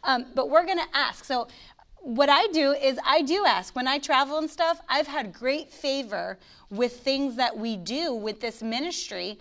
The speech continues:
and in our own life because I ask. The, what is, what's the person gonna tell me? No? Okay, well then I'm, I'm still gonna do what I'm, what I was asking you for.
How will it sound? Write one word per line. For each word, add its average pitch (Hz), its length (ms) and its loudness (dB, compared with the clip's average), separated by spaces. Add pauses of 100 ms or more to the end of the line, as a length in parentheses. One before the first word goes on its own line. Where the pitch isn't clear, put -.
(300)
and 269 160 0
in 269 140 -2
our 226 160 -2
own 311 300 0
life 208 340 -6
because 302 320 0
I 302 140 4
ask. 311 600 0 (2250)
The, 220 160 -4 (180)
what 277 200 2
is, 285 280 -2
what's 311 240 6
the 359 100 0
person 339 340 0
gonna 285 180 -2
tell 262 220 -4
me? 208 160 -10
No? 196 440 -2 (800)
Okay, 285 360 4
well 254 160 -2
then 247 220 0
I'm, 240 160 0 (220)
I'm 277 200 4
still 381 320 0
gonna 320 220 0
do 254 380 -2
what 208 240 0
I'm, 196 380 -2
what 226 200 2
I 208 140 4
was 196 160 -4
asking 202 480 -2
you 175 80 -10
for. 175 400 -12